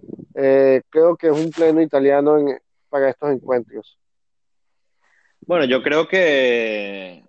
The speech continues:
Speaker 2: el partido del Inter Getafe, yo creo que el, bueno, no sé si el, de hecho lo había dicho anteriormente, pero yo creo que el Inter va a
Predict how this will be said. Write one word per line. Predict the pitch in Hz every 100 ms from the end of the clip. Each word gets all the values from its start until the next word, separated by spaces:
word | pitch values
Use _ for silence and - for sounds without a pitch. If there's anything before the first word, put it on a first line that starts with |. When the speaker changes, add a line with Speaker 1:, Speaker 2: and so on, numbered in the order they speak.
| _ _ _ -
Speaker 2:
el | 120 113
partido | 117 107 127 156
del | 127
Inter | 123 151
Getafe, | 135 113 123 - 151 139 117 104 95 - _ _ _ _ _ _ -
yo | 110
creo | 139
que | 135
el, | 113 -
bueno, | 107 131
no | 120
sé | 120
si | -
el, | 151 127 117
de | 104
hecho | 104 -
lo | 131
había | 104 107 113
dicho | 113 104 117
anteriormente, | 107 98 104 104 95
pero |
yo | 95
creo | 107
que | 123
el | 98
Inter | 95 110
va | 107 104 107 101 95
a | 90